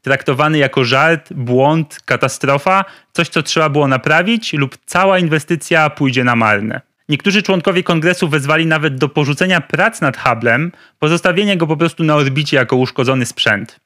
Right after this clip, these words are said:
Senatorka Barbara Mikulski, która była orędowniczką finansowania Hubble'a, z frustracją stwierdziła: „Spędziłam piętnaście lat na zdobywaniu środków na Hubble'a,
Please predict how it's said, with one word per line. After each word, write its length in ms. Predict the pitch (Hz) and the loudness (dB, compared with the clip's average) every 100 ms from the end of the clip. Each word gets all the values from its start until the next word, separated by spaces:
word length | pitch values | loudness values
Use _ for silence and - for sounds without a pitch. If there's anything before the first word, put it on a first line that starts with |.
| _ | _
Senatorka 580 | - 160 160 190 190 151 | -2 0 0 0 0 0
Barbara 400 | 147 143 160 156 | 0 2 0 0
Mikulski, 600 | 147 180 170 - - 123 | 0 0 0 -2 -10 -6
która 260 | - 127 | -2 -2
była 240 | 123 143 - | 0 0 2
orędowniczką 720 | 139 139 135 135 170 - 135 | 2 2 0 -2 -2 -2 -2
finansowania 600 | 143 135 127 135 139 131 | -2 -2 -2 -2 0 0
Hubble'a, 520 | - 120 120 120 156 | 0 0 2 2 0
z 100 | - | -2
frustracją 640 | - 135 - 147 147 151 | -4 -4 0 0 0 -2
stwierdziła: 760 | 135 - 139 120 127 131 151 170 - - _ _ - | -4 -2 -2 0 0 2 2 -2 -8 -20 _ _ -8
„Spędziłam 460 | - 160 160 165 | -4 0 0 0
piętnaście 540 | 170 160 175 180 - 160 | -2 0 0 0 0 0
lat 240 | 147 147 | 0 0
na 100 | 151 | -2
zdobywaniu 500 | 131 131 131 143 143 | 0 -2 0 0 0
środków 440 | - 139 131 135 | 0 -2 -2 -4
na 100 | 131 | -4
Hubble'a, 540 | 120 123 117 127 170 | 0 0 2 2 2